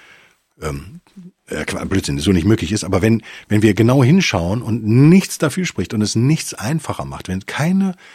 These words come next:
kein Mikrogramm mehr Erklärung dazu kommt, dann können wir uns das sparen, oder? Sollten wir uns das sparen. Wir haben, wir haben begrenzte Energie, wir haben begrenzte Gehirnkapazitäten als Menschen. Wir brauchen da alles.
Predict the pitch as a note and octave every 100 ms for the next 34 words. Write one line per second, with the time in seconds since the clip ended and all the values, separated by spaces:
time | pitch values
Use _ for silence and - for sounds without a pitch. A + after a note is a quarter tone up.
0 | - - - C3 B2+ C3 F3+ - B2 A#2+
1 | B2 F#2 F#2+ B2+ D3+ A2 - C3+ E3 A2
2 | E2 D2+ - D#2+ - C2 - _ _ _
3 | _ _ _ _ _ _ _ _ _ _
4 | _ _ _ _ _ _ _ _ _ _
5 | _ - G2+ C#3 D#3+ A2+ G#2+ - A#2 E2+
6 | B1+ _ G2 E3 - _ _ _ _ _
7 | _ - A#2 C#3+ F2 C#2+ - - - F#2+
8 | C3+ D3+ C#3 C3 C#3+ F3 B2+ C3+ E3 -
9 | A2 A2+ F3 B2 A2 F#2+ G2+ C3 D#3 A2
10 | G#2+ D3 - E2+ E2 - E2+ E2 D2 D2+
11 | C#2+ D#2 G#2 D3 - - - - - F#2+
12 | A2 - - - G2+ B1 A1 - - -